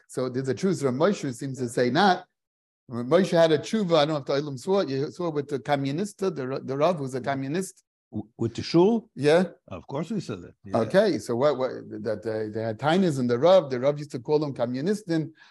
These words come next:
Speaker 1: and that's how he gave Musa, and they were tainas, so they wanted to open another, another shul.
Speaker 2: Imagine the Rav today like that.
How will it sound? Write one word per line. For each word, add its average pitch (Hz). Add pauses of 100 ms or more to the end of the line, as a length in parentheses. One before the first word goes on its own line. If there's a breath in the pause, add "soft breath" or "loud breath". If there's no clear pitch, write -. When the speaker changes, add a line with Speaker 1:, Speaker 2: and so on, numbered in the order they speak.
(160 soft breath)
Speaker 1:
and 110
that's 135
how 135
he 131
gave 123
Musa, 170
and 135
they 123
were 120
tainas, 143
so 127
they 123
wanted 143
to 147
open 135
another, 131
another 131
shul. 196
Speaker 2:
Imagine 113
the 98
Rav 104
today 101
like 95
that. 95